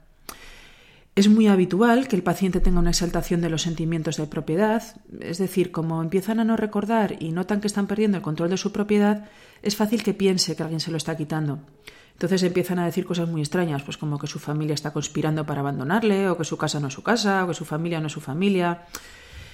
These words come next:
Tenéis que intentar no tenérselo en cuenta. Eh, sé que es difícil, pero debéis pensar que no son ellos, que están enfermos. Discutir no os va a llevar a ningún sitio. Seguro que muchos de vosotros ya habéis vivido alguna de estas situaciones.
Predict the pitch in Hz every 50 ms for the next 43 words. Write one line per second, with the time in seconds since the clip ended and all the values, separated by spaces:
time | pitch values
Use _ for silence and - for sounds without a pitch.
0 | - - - 190 185 196 202 - 240 226 214 214 202 208 196 196 196 190 - 160
1 | 156 156 - - 147 147 143 143 - 147 143 143 107 - 147 - - 120 131 143
2 | - - 143 151 139 170 151 - 156 147 - - - 123 117 - - _ 165 160
3 | 165 160 156 160 160 160 160 160 160 165 175 180 185 - 226 208 214 226 220 208
4 | 202 196 - - 196 214 226 214 - - - 147 - - 151 156 160 - - 180
5 | 175 147 131 131 - 170 - - 190 - 214 214 233 240 208 196 170 165 160 151
6 | 147 147 147 147 143 143 139 - - - - - 160 - _ _ _ _ _ _
7 | _ - - - - - - - - - - 170 165 175 190 190 196 190 190 185
8 | 190 185 175 185 170 175 156 185 185 202 202 185 175 160 160 143 143 143 139 143
9 | 143 139 135 135 139 139 139 139 139 - 139 - 139 131 127 123 - - 139 139
10 | 139 139 - -